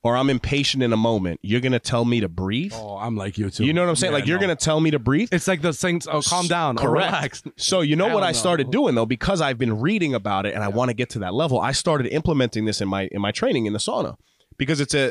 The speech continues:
Speaker 1: a circumstance that I'm not stressed in a
Speaker 2: Oh,
Speaker 1: stressful environment.
Speaker 2: breathing in the sauna?
Speaker 1: Right. So I just started practicing my breath work in the sauna.
Speaker 2: Yeah, that's good.
Speaker 1: So it's in for four through the nose,
Speaker 2: Mm-hmm.
Speaker 1: hold for four,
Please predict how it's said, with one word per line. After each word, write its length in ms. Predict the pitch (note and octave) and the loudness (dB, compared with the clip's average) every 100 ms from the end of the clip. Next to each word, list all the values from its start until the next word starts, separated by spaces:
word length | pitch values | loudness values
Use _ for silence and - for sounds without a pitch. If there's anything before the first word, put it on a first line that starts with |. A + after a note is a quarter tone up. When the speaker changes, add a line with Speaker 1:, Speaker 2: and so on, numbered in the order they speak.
| - | 0
Speaker 1:
a 60 | |
circumstance 720 | B2+ G#3 A#3+ F3+ - C#3+ C3 C3+ | 0 2 0 0 0 0 0 0
that 120 | B2+ | 0
I'm 120 | C3 | 2
not 180 | D#3 C#3 | 0 0
stressed 640 | - - C#3+ C3+ C3 - | -4 0 2 2 0 0
in 60 | A#2+ | 0
a 40 | |
Speaker 2:
Oh, 60 | C#3 | 2
Speaker 1:
stressful 380 | C#3 C#3 B2+ A#2 | 2 0 2 2
environment. 440 | C3+ G3+ D3+ - | 2 2 2 2
Speaker 2:
breathing 140 | C#3 B2 | 0 -2
in 100 | C#3+ | -4
the 60 | D3 | -2
sauna? 320 | E3 E3+ G#3+ | 0 0 0
Speaker 1:
Right. 260 | C#3 F2+ - | 0 -2 -6
So 140 | - C3+ | -2 0
I 80 | B2+ | 2
just 160 | C3 | 0
started 320 | - C#3+ A2 | 2 0 0
practicing 520 | - D#3 D3+ D3 D3+ C3+ | -2 -2 -2 -2 0 0
my 100 | A2 | 0
breath 380 | F#2 B2+ D3+ A#2 | 0 0 0 0
work 240 | A2+ - - | -2 -2 0
in 180 | B2+ A2+ | 0 2
the 80 | F#2+ | -2
sauna. 400 | - A#2+ E2 C2 | -2 -2 -2 -6
Speaker 2:
Yeah, 60 | E2 | -20
that's 140 | E2 - | -20 -20
good. 160 | F#2+ - - | -20 -20 -6
Speaker 1:
So 240 | - C#3 | 0 2
it's 220 | A#2+ - - _ | 2 -2 -8 _
in 220 | - E3 G3+ | -2 0 2
for 200 | - A3 | 0 0
four 500 | - C#3 A#2+ F3 - | 2 4 4 0 -6
through 240 | - C#3+ F#3 | -2 0 2
the 60 | |
nose, 420 | G3 B2 D3+ - - G2 | 2 0 0 -6 -16 -20
Speaker 2:
Mm-hmm. 180 | F2+ F#2 F#2+ _ _ _ _ | -20 -20 -20 _ _ _ _
Speaker 1:
hold 400 | - F3+ G3+ F#3+ | -2 2 2 0
for 160 | E3+ | -4
four, 400 | D#3 A#2+ G#2 D#3 | 0 2 2 0